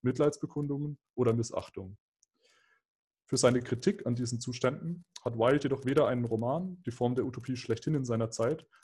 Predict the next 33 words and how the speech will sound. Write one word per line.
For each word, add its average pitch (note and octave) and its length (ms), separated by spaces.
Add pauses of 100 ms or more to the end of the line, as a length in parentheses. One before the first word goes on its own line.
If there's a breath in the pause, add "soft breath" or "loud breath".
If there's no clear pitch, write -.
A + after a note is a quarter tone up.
noch C3 160
eine B2 180
wissenschaftliche B2+ 560
Untersuchung, C3+ 760
wie A#2+ 100
es A#2+ 120
den A#2+ 100
sozialistischen A#2+ 640
Denkern A#2+ 260
seiner G#2 240
Zeit G#2 240
geboten A2 380
schien, A#2+ 340 (120)
vorgelegt. A2+ 580 (560 soft breath)
Er A2 80
wählte C3+ 240
für D3+ 80
sein B2 180
Anliegen C3 460
die B2 100
Essayform, G#2+ 680
die B2 80
es A#2 120
ihm A#2 100
erlaubte, B2 460
seine B2 240
Gedanken B2 420
in A#2+ 120
der A2+ 100
für - 140 (440)
ihn B2+ 160
typischen - 380
Schärfe, C3+ 480